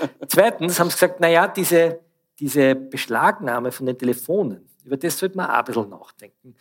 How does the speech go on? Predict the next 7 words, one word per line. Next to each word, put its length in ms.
weil 120
da 120
werden 220
dauernd 340
private 640
Daten 380
beschlagnahmt.“ 500